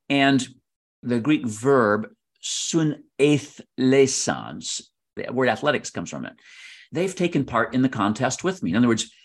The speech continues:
they're my team members. They've struggled with me as my equals as we've tried to spread the gospel. This is a high thing to say of them.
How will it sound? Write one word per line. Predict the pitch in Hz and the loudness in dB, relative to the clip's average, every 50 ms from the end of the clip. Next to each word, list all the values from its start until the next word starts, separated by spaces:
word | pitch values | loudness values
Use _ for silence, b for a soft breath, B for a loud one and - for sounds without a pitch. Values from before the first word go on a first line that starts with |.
| b b b b b b - | b b b b b b -6
they're | 135 170 214 220 | 0 2 2 2
my | 202 196 185 | 2 0 -2
team | 190 - - 226 226 214 | -4 -4 -2 -2 0 2
members. | 175 156 135 110 90 85 - - b b b _ _ | 2 2 2 2 0 -2 -8 -12 b b b _ _
They've | - 135 127 175 208 208 | -10 -4 0 0 0 0
struggled | - - - - 170 170 170 156 151 143 | 0 -4 -4 0 0 2 2 2 2 2
with | 143 123 131 | 0 0 0
me | 131 131 135 131 127 120 127 - _ _ _ _ _ _ - | 0 2 2 2 2 0 -4 -10 _ _ _ _ _ _ -4
as | 127 127 135 123 | -2 -2 -2 0
my | 123 127 127 127 123 107 | 0 0 0 0 -2 -4
equals | - 170 180 180 - - - 95 85 95 101 - | -4 -8 -8 -8 -10 -10 -8 -6 -6 -6 -6 -8
as | - - 110 107 104 | -8 -6 -6 -6 -4
we've | 113 117 113 | -4 -4 -4
tried | 117 - - 120 123 120 - | -4 -2 0 2 2 2 0
to | 127 113 113 110 - - - | -2 -2 -2 -4 -8 -16 -10
spread | - - - - - 117 107 92 | -8 -8 -4 0 0 0 0 0
the | 107 104 | -2 -2
gospel. | 117 127 147 143 - - - - - _ _ b b b b b b b b b b _ - | -2 -2 -2 -4 -8 -8 -10 -14 -14 _ _ b b b b b b b b b b _ -8
This | 143 139 - | -8 -6 -6
is | 143 123 | -4 -2
a | 131 110 | -2 -2
high | 110 139 135 135 131 | 0 0 0 0 0
thing | 120 - 143 127 110 92 87 | 0 0 0 0 0 0 -2
to | - 98 | -4 -6
say | - - - 104 98 87 | -4 0 0 2 0 0
of | - 71 80 71 73 | -2 -6 -8 -8 -8
them. | 73 69 73 92 139 156 - | -10 -8 -6 -6 -6 -8 -10